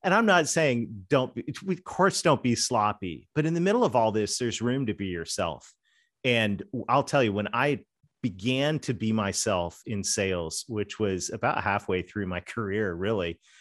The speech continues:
because I was not taught to be myself in sales. When I began to be myself, not only, uh, did I notice that I was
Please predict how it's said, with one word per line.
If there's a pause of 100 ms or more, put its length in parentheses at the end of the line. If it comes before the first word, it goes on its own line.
(200)
because
I
was
not
taught (100)
to
be
myself
in
sales.
When
I
began
to
be
myself, (560)
not
only,
uh,
did
I
notice
that
I
was